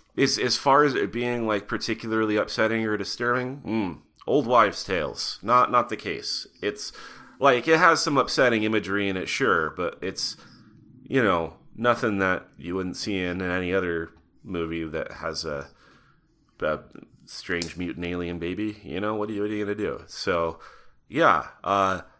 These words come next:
and also, nothing like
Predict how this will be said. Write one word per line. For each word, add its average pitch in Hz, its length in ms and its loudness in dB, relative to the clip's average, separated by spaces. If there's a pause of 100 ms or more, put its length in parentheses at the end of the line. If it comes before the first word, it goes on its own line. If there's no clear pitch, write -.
(600)
and 143 120 8
also, 139 600 4 (400)
nothing 143 480 4
like 120 300 2